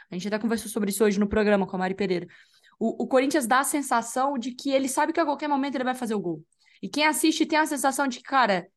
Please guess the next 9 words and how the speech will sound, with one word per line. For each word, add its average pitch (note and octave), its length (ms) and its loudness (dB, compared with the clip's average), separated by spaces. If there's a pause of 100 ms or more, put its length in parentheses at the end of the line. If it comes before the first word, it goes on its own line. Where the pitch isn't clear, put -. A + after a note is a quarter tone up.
(420)
se - 400 -2
der A#3 240 2
brecha, A3 380 0
esse A#3+ 100 -10
Corinthians B3+ 340 -6
vai A#3+ 120 -2
fazer B3 240 -2
o A#3+ 40 -2
gol. G3 300 0